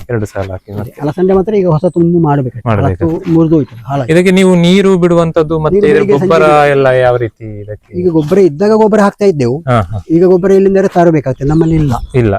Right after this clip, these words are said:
Speaker 2: ಹಾಗಾಗಿ ನಾವು ಹರಳಿ ಹಿಂಡಿಯ, ನೆಲಕಡಲೆ
Speaker 1: ಹಟ್ಟಿ
Speaker 2: ಹಿಂಡಿಯ
Speaker 1: ಇರುವಾಗ ಹಟ್ಟಿಯಿಂದ ಹಟ್ಟಿ ಗೊಬ್ಬರವೇ ಹಾಕ್ತಾ ಇದ್ರಿ?
Speaker 2: ಅದೇ, ಇಲ್ಲದ್ರೆ ಸೊಪ್ಪಿಟ್ಟು ಅದಕ್ಕೆ ನೀರೆಲ್ಲ ಬಿಟ್ಟುಕೊಂಡು
Speaker 1: ಹಾ,
Speaker 2: ಬೂದಿ
Speaker 1: ಹಾ.
Speaker 2: ಎಲ್ಲ ಹಾಕುದು.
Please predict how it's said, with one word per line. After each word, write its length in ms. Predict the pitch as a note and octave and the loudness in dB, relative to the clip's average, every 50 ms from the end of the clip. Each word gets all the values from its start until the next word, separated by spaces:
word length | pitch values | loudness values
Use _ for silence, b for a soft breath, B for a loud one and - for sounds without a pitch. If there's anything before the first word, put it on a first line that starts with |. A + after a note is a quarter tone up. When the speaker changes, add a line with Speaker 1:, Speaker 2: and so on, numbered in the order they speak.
| - - - - - | -4 -8 -20 -12 -4
Speaker 2:
ಹಾಗಾಗಿ 280 | F3 E3+ F3+ F3 F3 F3 | -2 0 2 2 2 2
ನಾವು 200 | F3+ F3 F3 F3 | 2 2 2 2
ಹರಳಿ 260 | D#3 D#3+ E3+ E3+ E3 | 2 2 2 2 2
ಹಿಂಡಿಯ, 220 | D#3+ D#3+ D3+ D#3+ | 2 0 0 -2
ನೆಲಕಡಲೆ 480 | F3 G3 F#3+ F3+ E3 D#3 D#3+ - D#3 D#3 | -2 -2 -2 -4 -6 -8 -8 -4 -4 -4
Speaker 1:
ಹಟ್ಟಿ 200 | - D#3+ D3 D3+ | -2 -2 -2 0
Speaker 2:
ಹಿಂಡಿಯ 280 | D3+ D3+ D3+ D3 D3+ D#3 | 0 0 0 2 2 2
Speaker 1:
ಇರುವಾಗ 400 | D#3 D#3 D3+ D#3 D#3 D3+ D3+ E3 | 2 4 4 4 2 2 2 2
ಹಟ್ಟಿಯಿಂದ 580 | F#3 F3 D#3+ D3+ D3 - - D#3+ D#3 D3+ D3 D#3 | 4 4 4 2 0 -2 -2 -2 -2 0 2 2
ಹಟ್ಟಿ 260 | D3 C#3+ - - D#3+ | 0 0 0 -2 0
ಗೊಬ್ಬರವೇ 380 | D3 D3 C3+ D3 C#3+ D3 F3 | 0 0 2 2 2 4 4
ಹಾಕ್ತಾ 260 | F3 C#3+ - - - B2 | 2 2 0 -2 -2 -2
ಇದ್ರಿ? 180 | A2 G2+ G#2+ | 0 0 0
Speaker 2:
ಅದೇ, 240 | C3 D3+ B2+ A#2+ - - | 0 0 -2 -4 -4 -2
ಇಲ್ಲದ್ರೆ 260 | D3+ F3 F#3 G3 G3+ | 0 2 2 2 2
ಸೊಪ್ಪಿಟ್ಟು 500 | - G3+ F#3+ - - G#3+ G3+ - - C4 | 0 0 -2 -2 0 -2 -2 -2 -2 -4
ಅದಕ್ಕೆ 540 | A#3 G3+ G3 - - F#3+ F3+ F3+ F#3+ F#3+ F3+ | -2 -2 -2 -2 -2 -2 -2 -2 0 0 2
ನೀರೆಲ್ಲ 340 | F3+ F3+ F3 F3 F3 F3 E3+ | 2 2 2 2 0 0 0
ಬಿಟ್ಟುಕೊಂಡು 380 | F3 - - E3 F3+ G#3+ A#3 | -2 -4 -4 -4 -4 -4 -6
Speaker 1:
ಹಾ, 360 | F#3 B2 - _ - C#3 A#2 | -10 -16 -16 _ -6 -4 0
Speaker 2:
ಬೂದಿ 180 | F3+ F3 F3 E3 | 2 2 2 2
Speaker 1:
ಹಾ. 40 | E3 | 0
Speaker 2:
ಎಲ್ಲ 120 | E3+ F3+ | 0 0
ಹಾಕುದು. 320 | E3 E3 D#3 - B2+ A2+ | -2 -2 -4 -6 -10 -14